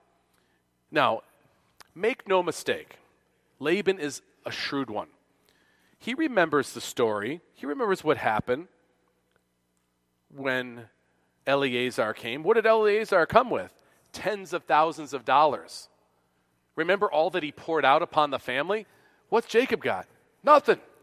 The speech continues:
Not a thing so far. In fact, he's on the run from his older brother, and he can't go back anytime soon. Hmm. Laban sees an opportunity. He sees a vulnerable Jacob.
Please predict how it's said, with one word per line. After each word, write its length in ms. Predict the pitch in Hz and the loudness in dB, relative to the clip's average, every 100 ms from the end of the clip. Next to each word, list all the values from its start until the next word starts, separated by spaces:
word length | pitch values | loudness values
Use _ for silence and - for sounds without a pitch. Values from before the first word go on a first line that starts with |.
| _ _ _ _ _ _ | _ _ _ _ _ _
Not 160 | 240 269 | 2 4
a 40 | 254 | 4
thing 200 | 302 285 | -2 2
so 200 | 202 165 | 2 4
far. 340 | 139 104 82 _ _ _ _ | 4 2 -2 _ _ _ _
In 100 | - | 2
fact, 200 | 247 247 | 2 4
he's 140 | 220 | 8
on 120 | 233 | 8
the 80 | 220 | 8
run 280 | 185 233 247 | 10 8 10
from 160 | 226 | 6
his 120 | 214 226 | 8 6
older 220 | 233 220 | 6 6
brother, 320 | 254 269 226 | 8 8 8
and 140 | 254 | 4
he 80 | 285 | 0
can't 240 | - 285 294 | 2 2 4
go 120 | 302 | 10
back 280 | 311 311 302 | 10 10 4
anytime 420 | 285 - 285 269 | 0 4 4 4
soon. 380 | - 339 269 143 _ _ _ | 2 2 2 -2 _ _ _
Hmm. 280 | 294 269 156 92 82 _ _ _ _ _ _ _ _ _ _ _ _ | -12 -10 -10 -14 _ _ _ _ _ _ _ _ _ _ _ _ _
Laban 320 | 127 156 147 | -2 0 -2
sees 240 | 135 135 117 | -6 -6 -4
an 80 | 120 | -2
opportunity. 680 | 113 110 127 107 87 82 _ _ _ _ _ _ | -2 -4 -10 -12 -14 -20 _ _ _ _ _ _
He 280 | - 151 165 | -14 -8 -8
sees 540 | 156 - 139 127 120 - _ _ _ _ _ _ 127 | -6 -6 -4 -6 -8 -12 _ _ _ _ _ _ -2
a 80 | |
vulnerable 760 | 123 104 135 143 127 120 110 113 | 0 2 2 2 0 0 0 -4
Jacob. 440 | - 117 - - | -2 -2 -4 -12